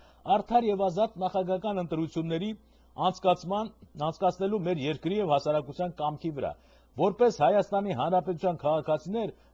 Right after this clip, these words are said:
պահանջում ենք անհապաղ քայլեր ձեռնարկել միջազգային դիտորդական առաքելության, ինչպես նաև միջազգային այլ հեղինակավոր կազմակերպությունների զեկույցներում տեղ գտած առաջարկություններն իրականացնելու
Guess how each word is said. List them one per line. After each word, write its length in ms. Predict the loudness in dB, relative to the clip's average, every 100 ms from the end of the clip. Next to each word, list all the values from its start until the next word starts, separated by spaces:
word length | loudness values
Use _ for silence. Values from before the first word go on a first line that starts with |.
| 0
պահանջում 460 | 2 2 2 0 0
ենք 140 | -2 0
անհապաղ 520 | 2 2 0 0 -2 0
քայլեր 360 | 0 2 2 0
ձեռնարկել 640 | 0 0 -2 -6 -6 -8 -10 _ -8
միջազգային 600 | -4 -2 -2 -2 -4 -4
դիտորդական 640 | -2 0 0 0 -2 -2 0
առաքելության, 680 | -2 -2 -8 -10 -6 -6 -8 -16 _ -14
ինչպես 300 | -4 -4 0
նաև 220 | 0 0 0
միջազգային 540 | 0 0 2 0 0
այլ 160 | -4 -2
հեղինակավոր 540 | -2 -4 -4 -4 -4
կազմակերպությունների 880 | -4 -4 -4 -8 -8 -10 -10 -8 -8 -8
զեկույցներում 600 | -10 -10 -12 -10 -8 -10 -12 _ -2
տեղ 200 | 0 2 0
գտած 340 | 2 0 0 -12 _ _ 2
առաջարկություններն 1200 | 4 4 2 0 0 -6 -10 -10 -6 -2 0 0
իրականացնելու 760 | 0 -2 -2 -6 -6 -6 -4